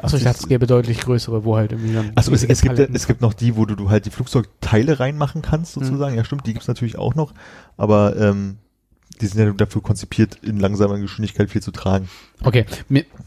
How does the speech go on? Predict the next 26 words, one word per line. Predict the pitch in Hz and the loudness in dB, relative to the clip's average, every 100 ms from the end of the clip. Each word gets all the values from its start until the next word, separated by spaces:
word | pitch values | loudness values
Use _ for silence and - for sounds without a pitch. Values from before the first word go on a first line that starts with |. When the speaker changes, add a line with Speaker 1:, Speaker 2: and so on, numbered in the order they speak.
| - _ - | -20 _ -14
Speaker 2:
mir | 127 135 | -2 0
ging | |
es | 147 135 | 2 2
einfach | 135 | 2
nur | 131 | 2
darum, | 123 123 | 2 2
dass, | 113 - - | 0 -2 -2
wenn | 113 | 2
du | 110 | 2
jetzt | 101 | 2
sagst, | 110 110 - | 0 -2 -2
dass | 98 | -6
das | 104 92 | -4 -8
größte | - 143 170 170 | 0 2 2 0
Flugzeug | 151 - 123 | -4 -2 0
der | 120 113 | 2 2
Welt | 147 165 120 | 2 0 -2
den | 113 104 101 107 113 | -4 -4 -6 -10 0
höchste | 135 151 | 0 0
Geschwindigkeit | 123 - 139 127 107 | -4 -4 -2 -2 0
braucht, | 117 | 0
um | 117 110 | 0 -2
überhaupt | 107 107 135 | 0 0 0
abheben | - 139 113 | 0 0 0
zu | 117 | -6
können, | 120 110 131 | -2 -2 -2